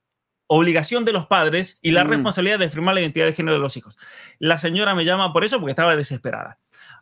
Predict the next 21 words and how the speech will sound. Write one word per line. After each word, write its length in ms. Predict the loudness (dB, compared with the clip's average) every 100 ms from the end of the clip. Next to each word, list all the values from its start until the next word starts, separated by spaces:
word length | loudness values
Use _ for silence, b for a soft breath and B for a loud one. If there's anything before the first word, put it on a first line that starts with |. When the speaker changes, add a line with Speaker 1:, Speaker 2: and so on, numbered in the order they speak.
| _
Speaker 1:
Vayamos 420 | 2 2 2 0
Speaker 2:
Wow. 40 | -2
Speaker 1:
a 20 |
otro 140 | -2
caso, 340 | -2 -4 -8 -20 _ _
otro 160 | -2 0
Speaker 2:
Sí. 60 |
Speaker 1:
caso 180 | 0 2
mucho 400 | 4 4 4 2
más 140 | 0 2
grave. 360 | 0 -2 -10 b b b _ 4
Speaker 2:
Y 60 |
Speaker 1:
Año 80 | 6
Speaker 2:
perdón, 280 | 8 8 8
Speaker 1:
dos- 140 | 6 4
Speaker 2:
también, 500 | 4 4 0 -2 4
también 400 | 6 8 6 8
violenta 420 | 6 6 4 2
el 120 | 2
C 180 | 2 0
tres, 720 | 4 4 4 2 -6 -14